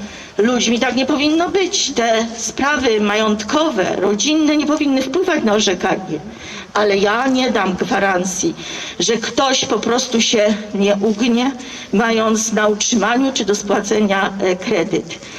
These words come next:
Podam przykład sędziego Tureckiego, naszego kolegi, który przyjechał do nas dać świadectwo, co się działo w reżimie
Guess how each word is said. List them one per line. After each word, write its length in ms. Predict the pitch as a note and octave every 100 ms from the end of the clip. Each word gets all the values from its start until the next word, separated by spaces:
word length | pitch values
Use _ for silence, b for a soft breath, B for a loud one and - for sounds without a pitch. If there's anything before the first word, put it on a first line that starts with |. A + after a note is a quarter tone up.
| B B B
Podam 320 | D#4+ E4 F4
przykład 580 | E4 - F#4 F#4 A#3+ -
sędziego 440 | - C4 C4 D#4 -
Tureckiego, 640 | C#4+ C#4 - - D4+ A#3+
naszego 440 | G3+ G#3 A#3+ G#3+
kolegi, 560 | A3 A#3+ B3 C#4 A#3 A3+ B B B B B B B -
który 200 | C#4 C4
przyjechał 720 | - E4 D#4+ D4+ D4 D4 C4+
do 160 | B3+
nas 220 | C#4 C4+ C4
dać 200 | B3 -
świadectwo, 680 | - D#4 A#3 D#4+ - A#3+
co 140 | G#3+ D4+
się 300 | D#4 C#4+ A#3
działo 320 | C4 C#4 D4
w 60 | B3+
reżimie 720 | C4 B3+ C#4 C#4 C4+ C4+